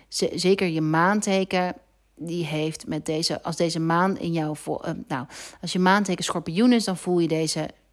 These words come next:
volle maan wel echt intens. De kristallen.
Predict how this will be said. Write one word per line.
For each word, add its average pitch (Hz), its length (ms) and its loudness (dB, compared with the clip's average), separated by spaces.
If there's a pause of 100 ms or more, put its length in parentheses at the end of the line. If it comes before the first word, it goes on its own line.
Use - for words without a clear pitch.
volle 170 340 -2
maan 151 320 -2
wel 151 200 -6
echt - 320 -8
intens. - 800 -8 (1400)
De 226 140 2
kristallen. 233 1000 4